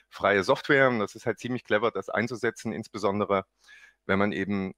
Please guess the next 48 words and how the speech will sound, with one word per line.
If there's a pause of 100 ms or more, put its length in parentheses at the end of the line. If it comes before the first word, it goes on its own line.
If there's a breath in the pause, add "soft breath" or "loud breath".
ähm, (120)
ein
Staat
ist
oder
wenn
man
eine
staatliche
Institution
ist,
ähm,
eine
Verwaltung
oder
ähnliches, (460 loud breath)
äh,
dann
macht
das
ziemlich
viel
Sinn.
Wir
hatten
es
gerade
eben
schon
auch
in
den
Vorträgen,
ähm,
kurz
gehört,
digitale
Souveränität
ist
so
ein
Stichwort. (760)
Und
es
ist
halt
also
insbesondere